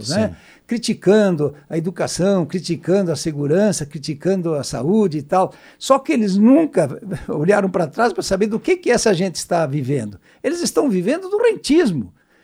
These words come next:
Speaker 1: Eles são parte dos beneficiários, não é? Que nega ao povo os direitos que o povo teria.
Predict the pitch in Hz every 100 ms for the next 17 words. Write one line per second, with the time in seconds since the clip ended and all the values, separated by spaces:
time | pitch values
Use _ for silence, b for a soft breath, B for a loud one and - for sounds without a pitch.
0 | _ - 294 330 - 254 277 B B B
1 | _ _ - 277 - 262 214 175 220 320
2 | 294 - 220 - 196 190 - 311 415 -
3 | 170 185 269 - b - 285 214 226 202
4 | 262 240 - 208 269 269 330 330 254 254
5 | - 294 247 233 262 349 269 202